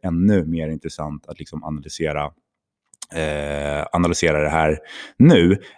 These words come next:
Ehm, som sagt, jag hoppas vi kommer tillbaka till det där. Jag kan bara tipsa, eh,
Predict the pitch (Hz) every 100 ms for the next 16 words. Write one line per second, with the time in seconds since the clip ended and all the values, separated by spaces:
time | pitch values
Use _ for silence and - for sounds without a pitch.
0 | - 117 117 117 123 127 143 143 - 139
1 | 131 131 127 117 120 120 117 117 135 135
2 | 123 104 90 95 117 113 - 120 - -
3 | 120 104 110 - 101 98 95 95 92 92
4 | 92 90